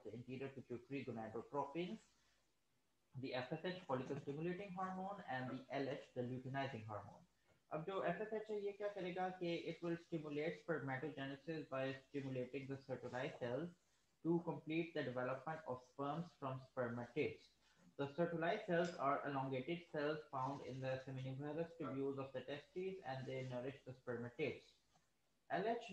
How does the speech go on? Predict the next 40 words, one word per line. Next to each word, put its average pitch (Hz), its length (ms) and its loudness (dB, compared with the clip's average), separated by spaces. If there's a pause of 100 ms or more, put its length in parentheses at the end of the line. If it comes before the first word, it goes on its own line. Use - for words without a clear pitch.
जो 190 120 0 (100)
है 165 160 4
वो 165 80 6 (140)
Leydig 180 340 4
सेल्स 160 300 2
को 156 100 0
स्टिमुलेट 135 520 -2
करता 131 280 0 (100)
है 143 120 2 (100)
कि 135 80 -2 (240)
वो 123 100 2 (220)
टेस्टोस्टेरोन 131 1000 -2
जो 120 220 0
है 107 180 0
वो 131 160 0
रिलीज 107 420 0
करें। 104 220 -2 (680)
टेस्टोस्टेरोन 220 800 0
क्या 214 160 0
करेगा? 185 340 0 (120)
It - 160 -4
causes 160 340 2
the - 160 0
growth 143 340 2 (120)
and 139 140 -2
development 131 540 0
of 123 160 -4
the 123 80 2 (140)
germinal 156 580 2
epithelium 143 640 -2
to 143 160 -2
form 117 180 0 (140)
sperm। 185 420 0 (720)
और 131 220 2 (120)
इनहिबिन 170 400 2 (100)
हार्मोन 143 480 4
जो 147 120 2
है 131 160 2
वो 143 140 0
Sertoli 143 340 -2